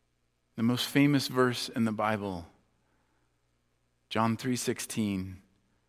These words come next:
"For God so loved the world that he gave his only Son, that whoever believes in him should not perish but have eternal life."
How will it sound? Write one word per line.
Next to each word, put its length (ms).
"For 140
God 400
so 320
loved 680
the 100
world 640
that 160
he 120
gave 360
his 180
only 300
Son, 540
that 100
whoever 380
believes 540
in 180
him 500
should 220
not 260
perish 480
but 120
have 440
eternal 600
life." 520